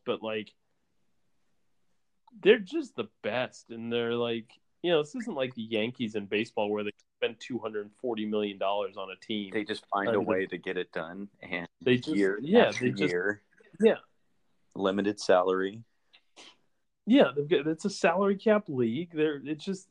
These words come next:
Speaker 1: it helps that they're in a division with three completely fucking clueless teams. And, um, they've managed to run the table and rack up five Super Bowls. So, listen, I, I'm not a, listen,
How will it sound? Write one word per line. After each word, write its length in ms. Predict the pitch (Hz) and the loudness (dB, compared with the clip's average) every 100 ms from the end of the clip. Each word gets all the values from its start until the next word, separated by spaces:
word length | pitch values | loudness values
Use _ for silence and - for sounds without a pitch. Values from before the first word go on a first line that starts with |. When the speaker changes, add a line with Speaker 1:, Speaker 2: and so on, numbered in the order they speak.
| - | -6
Speaker 1:
it 160 | 151 | -4
helps 280 | - 175 - | 2 0 2
that 120 | 202 | -2
they're 220 | 185 170 - - | 0 0 -2 -10
in 180 | 143 147 | -4 0
a 80 | 143 _ 135 127 | 0 _ -14 -6
division 580 | 131 127 123 123 123 | -2 2 2 2 -2
with 160 | 127 113 | -2 -2
three 460 | - - 120 123 143 | -4 -6 -4 -2 -4
completely 880 | - 139 131 - 151 139 147 101 123 - - | -4 -6 -6 -8 -4 -2 -4 -4 -4 -6 -8
fucking 400 | 117 - 110 113 | -6 -4 -4 -6
clueless 600 | - 127 120 117 107 - | -6 0 2 2 0 -2
teams. 540 | - 104 95 - - _ _ _ _ _ _ | -4 -4 -4 -20 -20 _ _ _ _ _ _
And, 760 | - 120 120 120 123 123 123 120 - _ | 2 4 4 2 0 -2 -6 -10 -18 _
um, 720 | 127 127 127 127 127 127 127 - 190 | -4 -2 0 -2 -2 -4 -6 -10 0
they've 220 | 135 147 | 0 2
managed 420 | 151 151 151 - | 0 -2 -4 -6
to 80 | 156 | -6
run 300 | 139 127 147 | 0 2 2
the 80 | 151 | 0
table 440 | 143 127 135 165 | -2 -2 -2 -4
and 160 | 147 131 | -6 -2
rack 240 | 131 139 | -2 -2
up 120 | 143 - | -6 -4
five 220 | 143 139 | -6 -6
Super 260 | - 170 123 | -10 -10 -10
Bowls. 300 | - - - | -8 -8 -2
So, 200 | 131 120 _ _ _ | -2 -2 _ _ _
listen, 240 | - 156 135 | -2 0 0
I, 160 | 127 127 - | 0 -2 -6
I'm 140 | 131 | -4
not 160 | 135 147 | 0 0
a, 60 | 143 _ _ _ _ _ _ _ _ _ _ _ - | -4 _ _ _ _ _ _ _ _ _ _ _ -16
listen, 380 | 147 139 131 | -14 -8 -6